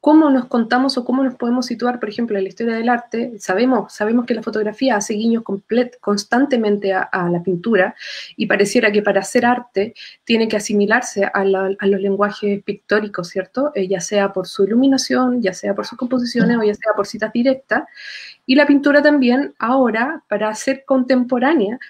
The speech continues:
pololea con la fotografía. Entonces siempre tenemos como ese, esos cruces, em, eh, técnicos. Pero a-, más allá de eso, me llama la atención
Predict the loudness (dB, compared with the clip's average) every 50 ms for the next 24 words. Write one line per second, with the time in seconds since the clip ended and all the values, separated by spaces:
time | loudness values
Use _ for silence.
0 | _ _ 0 2 4 4 4 4 2 2 0 -2 -2 -2 -2 -2 -4 -6 -6 -6
1 | -6 -6 -8 -6 -4 -2 0 0 0 -2 -2 -4 -6 -6 -6 -4 -4 -2 -2 -2
2 | -2 0 0 2 2 0 0 -2 -4 -2 0 0 2 0 0 -2 -2 -6 -4 -4
3 | -4 -6 -6 -10 -10 _ -4 -2 -2 -2 -2 0 0 0 0 0 -2 -4 -4 -4
4 | -4 -4 -4 -4 -2 0 0 -2 -2 -4 -8 _ _ _ _ _ _ _ _ _
5 | _ _ _ _ _ _ _ _ _ _ _ -20 _ _ _ 2 4 4 4 4
6 | 4 2 2 4 4 4 4 4 2 -2 -10 -12 _ _ _ 2 4 4 4 4
7 | 2 2 -2 -8 -16 _ _ 0 0 0 0 0 0 0 2 2 4 2 2 2
8 | 0 -2 -4 -4 -4 -4 -6 -10 _ _ -8 -6 -4 -2 -2 -2 -2 -2 -2 -2
9 | -4 -4 -4 -4 -2 -2 -2 -2 -4 -6